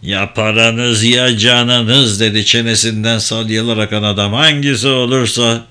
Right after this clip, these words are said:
ihtiyaçlarım var. Bana bir." Eğer sekiz rakiple yüzleştiğinin farkında değilse bile bıçağının Rask tarafından düşürüldüğünü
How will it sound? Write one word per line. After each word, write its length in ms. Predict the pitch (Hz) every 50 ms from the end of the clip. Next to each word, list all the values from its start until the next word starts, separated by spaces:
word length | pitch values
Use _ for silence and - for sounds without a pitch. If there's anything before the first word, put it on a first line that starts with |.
| -
ihtiyaçlarım 1120 | 180 185 165 139 131 - 147 151 139 135 127 110 107 113 120 120 113 120 127 123 117 110 107
var. 320 | 104 104 104 104 - - - - - - - -
Bana 440 | 139 156 151 143 143 147 139 131
bir." 340 | 123 131 131 131 117 - - - _ _ _ _ _ - _ _ _ _ _ - - - _ - - - - - - - - -
Eğer 280 | - 139 160 190 185 165
sekiz 600 | 160 - - 147 139 143 - 190 190 151 110 85
rakiple 460 | 82 85 - - 123 120 - - 82
yüzleştiğinin 880 | 85 87 98 107 104 95 110 120 117 110 - - 117 117 110 120 131 117
farkında 600 | 113 - 113 113 107 98 120 120 117 117 113 104
değilse 460 | 113 117 135 143 131 - - 87 82
bile 300 | 82 78 78 92 95 85
bıçağının 720 | 120 - - - - 127 113 104 98 104 110 110 107 104
Rask 320 | 123 139 147 143 - - -
tarafından 680 | 131 131 123 120 107 110 120 117 107 110 120 123 120 110
düşürüldüğünü 920 | 110 104 95 104 107 107 107 101 98 92 98 98 95 90 90 95 95 95